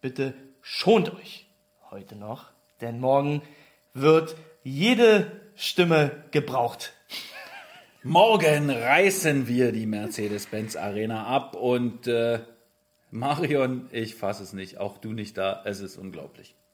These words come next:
Speaker 1: Na, dann müssen wir das morgen. Ey, muss ich morgen in Unterrang? Muss ich morgen im Unter-, im Unterrang sitzen?
Speaker 2: Ich möchte mich dazu nicht äußern.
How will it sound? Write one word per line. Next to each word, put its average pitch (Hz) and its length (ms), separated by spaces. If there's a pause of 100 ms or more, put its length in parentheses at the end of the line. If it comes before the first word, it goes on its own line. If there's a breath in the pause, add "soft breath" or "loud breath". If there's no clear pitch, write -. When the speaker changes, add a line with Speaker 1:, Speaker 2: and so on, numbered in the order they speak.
(360)
Speaker 1:
Na, 131 100
dann 135 100
müssen 160 260
wir 202 80
das 202 160
morgen. 123 260 (220 loud breath)
Ey, 147 160
muss 143 240
ich 202 100
morgen 180 220
in 127 80
Unterrang? 196 460 (1600)
Muss - 120
ich 202 60
morgen 208 220
im 208 80
Unter-, 170 340
im 151 120
Unterrang 190 420
sitzen? 220 440
Speaker 2:
Ich 110 100
möchte 135 340
mich 131 180
dazu 127 320
nicht 120 220
äußern. 101 380